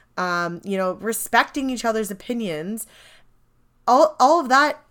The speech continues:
happening in a relationship results in not having an ultimatum, not having to have to have an ultimatum,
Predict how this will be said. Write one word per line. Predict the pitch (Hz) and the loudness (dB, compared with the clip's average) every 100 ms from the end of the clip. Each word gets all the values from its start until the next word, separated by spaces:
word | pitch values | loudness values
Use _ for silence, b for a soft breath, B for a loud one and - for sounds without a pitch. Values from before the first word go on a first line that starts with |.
| - | -14
happening | 208 233 254 285 | -2 -2 -2 -4
in | 262 | -4
a | |
relationship | 214 196 214 254 262 277 | -4 -4 -4 -6 -6 -6
results | 240 214 220 | -2 -2 -2
in | 240 | -2
not | 226 240 | -2 -4
having | 196 226 233 180 - - | -2 -2 -2 -6 -10 -10
an | 170 | -6
ultimatum, | 156 - 156 139 143 | -4 -6 -8 -8 -8
not | 165 208 | -8 -4
having | 196 226 233 | -4 -4 -4
to | 208 | -6
have | 165 233 - | -4 -6 -4
to | |
have | 165 156 | -6 -4
an | 151 | -6
ultimatum, | 143 - 156 139 139 | -8 -10 -12 -12 -14